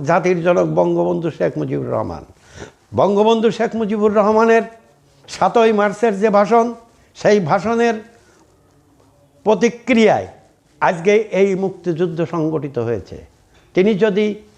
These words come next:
এই সাতই মার্চের ভাষণে উদাত্ত আহ্বান এবং এই ডাক না দিতেন এবং এই হাজার বছর শ্রেষ্ঠ বাঙালি বঙ্গবন্ধু শেখ মুজিবুর রহমানের যদি জন্ম না হতো,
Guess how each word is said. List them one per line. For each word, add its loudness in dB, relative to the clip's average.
এই 0
সাতই 0
মার্চের -4
ভাষণে -4
উদাত্ত 0
আহ্বান 2
এবং 0
এই 0
ডাক 4
না -2
দিতেন 0
এবং 2
এই 4
হাজার 2
বছর -2
শ্রেষ্ঠ 0
বাঙালি 2
বঙ্গবন্ধু 0
শেখ -2
মুজিবুর -2
রহমানের 0
যদি -2
জন্ম 2
না 2
হতো, 0